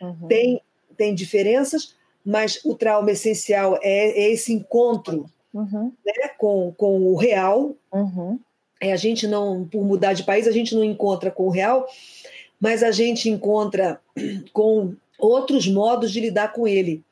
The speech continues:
Speaker 2: e diferenças em relação ao nosso modo.
Speaker 1: Uhum.
Speaker 2: Então, isso eu acho que tem um valor de trauma, mas que pode ser, é, estruturante. Ele pode,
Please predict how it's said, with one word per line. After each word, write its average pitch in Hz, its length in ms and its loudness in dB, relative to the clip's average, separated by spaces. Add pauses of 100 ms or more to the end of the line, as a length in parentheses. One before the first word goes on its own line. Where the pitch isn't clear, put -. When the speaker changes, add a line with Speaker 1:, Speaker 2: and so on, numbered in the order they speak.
(120)
Speaker 2:
e 196 680 -2
diferenças 220 720 0
em 226 60 2
relação 208 440 0
ao 196 180 2
nosso 247 520 0
modo. 175 480 0 (460)
Speaker 1:
Uhum. 185 100 -6
Speaker 2:
Então, 196 400 -2 (100)
isso 240 320 0
eu 226 120 4
acho 208 320 -2
que - 100 -14
tem 233 260 0
um 226 140 2
valor 196 560 2 (180)
de 180 200 -8
trauma, 254 580 2 (320)
mas 214 260 -2
que - 560 -2 (120)
pode 254 360 0
ser, 226 460 -2 (380)
é, 190 720 2
estruturante. 214 960 -2
Ele 175 220 -4
pode, 180 600 -2